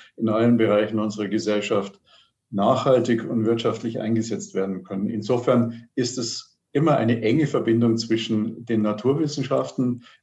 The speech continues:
die eine wichtige Grundlage für all dies bilden, und die Wirtschaftsökonomie, also die ökonomische Umsetzung, aber auch die ökologische Umsetzung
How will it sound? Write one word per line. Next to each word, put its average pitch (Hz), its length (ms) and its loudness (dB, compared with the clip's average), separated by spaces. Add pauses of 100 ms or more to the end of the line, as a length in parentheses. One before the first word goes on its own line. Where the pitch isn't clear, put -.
(140)
die 113 180 0
eine 110 340 0
wichtige 101 400 -2
Grundlage 143 640 2
für 127 180 0
all 120 160 2
dies 117 240 0
bilden, 113 640 0 (260)
und 117 540 0
die 113 360 2
Wirtschaftsökonomie, 113 1160 2
also 101 240 -2
die 95 360 -8 (380)
ökonomische 117 1160 0 (180)
Umsetzung, 120 840 0 (120)
aber 131 260 2
auch 131 340 2 (120)
die 131 140 0
ökologische 131 800 2
Umsetzung - 720 -10